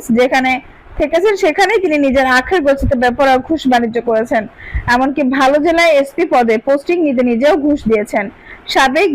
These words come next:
ডিএমপি কমিশনারকে পঞ্চাশ লাখ টাকা ঘুষ দিয়ে এসপি হিসেবে প্রাইস পোস্টিং পেতে চেষ্টা করেন। বিষয়টি এরকম, বিষয়টি একরকম ওপেন সিক্রেট। যদিও উল্লেখিত আয়োজ-, অভিযোগের বিষয়ে জানতে চাইলে তিনি যুগান্তরের কাছে অকপটে সব স্বীকার করেন।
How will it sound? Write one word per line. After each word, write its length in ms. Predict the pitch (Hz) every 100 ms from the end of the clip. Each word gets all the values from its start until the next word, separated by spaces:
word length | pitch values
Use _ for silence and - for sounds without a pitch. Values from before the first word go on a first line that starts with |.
| 240
ডিএমপি 440 | 277 269 285 302 370
কমিশনারকে 640 | 349 294 349 302 302 370
পঞ্চাশ 440 | 339 302 302 370 -
লাখ 160 | 302 -
টাকা 180 | 277 269
ঘুষ 380 | 254 247 302 294 294
দিয়ে 180 | 330 466 - - - -
এসপি 300 | 262 302 -
হিসেবে 340 | 403 392 339 370 403 403 - -
প্রাইস 300 | - 311 381 -
পোস্টিং 320 | 381 381 381 349
পেতে 240 | 302 262 302 392 403
চেষ্টা 300 | 359 311 302
করেন। 340 | 285 226 220 214 247 -
বিষয়টি 320 | 262 302 285 285 247
এরকম, 400 | 262 269 330 339 403 - - _ _ -
বিষয়টি 240 | 339 381
একরকম 360 | 381 381 381 370
ওপেন 300 | 285 269 392
সিক্রেট। 420 | 370 285 262 247 226
যদিও 300 | 269 262 415 349
উল্লেখিত 440 | 277 277 - 392 392
আয়োজ-, 520 | 320 254 254 240 254 -
অভিযোগের 500 | 247 285 302 339 349
বিষয়ে 360 | 269 269 330 370
জানতে 320 | 302 240 240
চাইলে 200 | 269 370
তিনি 180 | 392 302 254
যুগান্তরের 440 | 254 269 277 285
কাছে 240 | 262 262 392 440 - - -
অকপটে 520 | - - 349 359 370
সব 200 | - 277
স্বীকার 300 | - 285 269 247
করেন। 300 | 233 208